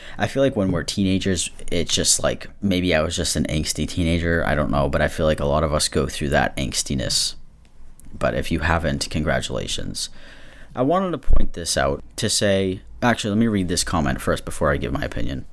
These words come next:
"Your friend is narcissistic and borderline psycho. Quote, 'Either date me or I'll lie and ruin your social life,' end quote, is nothing less than what I would expect from their victim cult.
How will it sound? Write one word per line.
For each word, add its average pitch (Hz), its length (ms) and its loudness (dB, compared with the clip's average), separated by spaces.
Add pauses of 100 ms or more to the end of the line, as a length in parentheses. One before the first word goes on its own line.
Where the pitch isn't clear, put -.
(140)
"Your 123 80 0
friend 180 240 2
is 131 100 -2
narcissistic 107 680 0
and 78 140 -4
borderline 101 440 2
psycho. 85 440 0
Quote, 127 420 2 (100)
'Either 135 300 4
date 151 260 -2
me 185 460 0
or 117 220 2
I'll 113 160 4
lie 127 440 0
and 120 120 0
ruin 127 200 2
your 135 120 2
social 202 360 -2
life,' 67 480 -2
end 123 240 0
quote, 60 300 -4 (340)
is 120 160 0
nothing 165 360 0
less 127 260 2
than 110 140 0
what 110 80 2
I 110 80 4
would 107 140 0
expect - 540 0
from 110 260 0
their 107 160 2
victim 139 440 0
cult. - 480 0